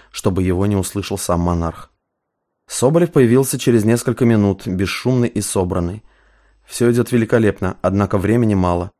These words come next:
У них в порядке вещей каждые четверть часа докладывать по цепи о состоянии объектов на главный пульт.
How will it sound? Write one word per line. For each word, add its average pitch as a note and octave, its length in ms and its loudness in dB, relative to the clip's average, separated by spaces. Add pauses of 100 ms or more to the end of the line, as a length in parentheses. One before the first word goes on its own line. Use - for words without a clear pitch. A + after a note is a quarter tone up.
(400)
У G2 120 2
них A#2+ 220 0
в - 100 -18
порядке A2+ 500 0
вещей G#2 400 -2
каждые A2 380 0
четверть G2+ 400 -4
часа A2+ 280 -2
докладывать G#2 580 -2
по G#2+ 120 -2
цепи - 440 -4
о G#2+ 80 -2
состоянии G#2+ 580 0
объектов G2 580 -4
на G2+ 80 -2
главный G2+ 320 0
пульт. G2 340 -6